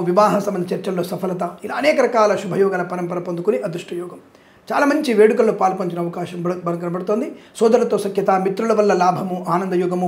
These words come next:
ఉద్యోగ లాభము, ఉద్యోగంలో స్థిరత్వము, తాత్కాలిక ఉద్యోగం permanent అవ్వడం, కళాకారుల, క్రీడల అభివృద్ధి, వేద పండితులు, పురోహితులు, బ్రాహ్మణోత్తమ, కులవృత్తుల వారికి, జ్యోతిష పండితులకి, సీనియర్ సిటిజన్స్‌కి, మహిళా మండలికి అదృష్టయోగం, పూలు, పళ్ళు, కూరగాయలు, మినపగుళ్ళు, చింతపండు, బెల్లం, మిర్చి, పత్తి పరిశ్రమ, సూపర్ మార్కెట్, కిరాణా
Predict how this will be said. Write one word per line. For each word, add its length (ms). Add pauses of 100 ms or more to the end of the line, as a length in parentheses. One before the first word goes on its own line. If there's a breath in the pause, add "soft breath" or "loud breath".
ఉద్యోగ 300
లాభము, 340 (340 loud breath)
ఉద్యోగంలో 420
స్థిరత్వము, 520 (120)
తాత్కాలిక 500
ఉద్యోగం 320
permanent 420
అవ్వడం, 200 (440 loud breath)
కళాకారుల, 440
క్రీడల 300
అభివృద్ధి, 400
వేద 260
పండితులు, 340
పురోహితులు, 500 (100)
బ్రాహ్మణోత్తమ, 580
కులవృత్తుల 380
వారికి, 360
జ్యోతిష 300 (100)
పండితులకి, 420 (340 loud breath)
సీనియర్ 360
సిటిజన్స్‌కి, 440
మహిళా 300
మండలికి 380
అదృష్టయోగం, 520 (140)
పూలు, 300 (120)
పళ్ళు, 240 (100)
కూరగాయలు, 420
మినపగుళ్ళు, 580
చింతపండు, 420
బెల్లం, 320
మిర్చి, 240
పత్తి 320
పరిశ్రమ, 380 (100)
సూపర్ 320
మార్కెట్, 300
కిరాణా 220